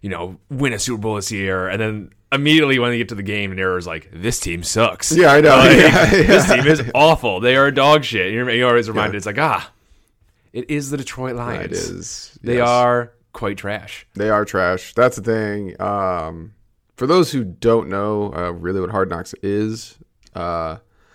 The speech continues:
Speaker 2: or you've seen before, as you can surmise from how we're explaining it, it's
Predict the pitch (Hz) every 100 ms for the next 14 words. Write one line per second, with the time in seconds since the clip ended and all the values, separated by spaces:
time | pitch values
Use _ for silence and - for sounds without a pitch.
0 | _ _ - 95 92 85 101 85 - 98
1 | 98 95 _ _ _ _ _ _ _ 123
2 | 117 98 98 82 - 104 95 78 _ _
3 | - - 101 95 95 - 95 90 90 -
4 | 151 123 110 101 - _ _ - 92 -